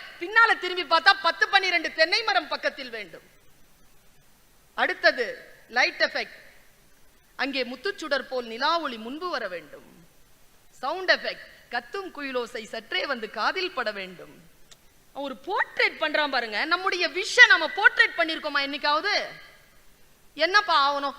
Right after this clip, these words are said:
பெரிய ஆள் ஆகணும் சார்" அப்படின்னா, நாலு பேர் மதிக்கணும், நிறைய சம்பாதிக்கணும், அப்புறம் கல்யாணம் பண்ணணும், ஆ, ஆம்பளை பிள்ளையா பெத்துக்கணும், ம், பேங்க் பேலன்ஸ் இருக்கணும்,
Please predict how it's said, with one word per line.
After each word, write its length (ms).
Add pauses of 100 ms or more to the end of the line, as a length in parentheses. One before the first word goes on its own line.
பெரிய 260
ஆள் 280
ஆகணும் 80
சார்" 240 (160)
அப்படின்னா, 400 (1700)
நாலு 240
பேர் 180
மதிக்கணும், 500 (300)
நிறைய 380
சம்பாதிக்கணும், 680 (560)
அப்புறம் 340 (340)
கல்யாணம் 440
பண்ணணும், 320 (320)
ஆ, 200 (840)
ஆம்பளை 240
பிள்ளையா 260
பெத்துக்கணும், 520 (120)
ம், 280 (920)
பேங்க் 260
பேலன்ஸ் 280
இருக்கணும், 400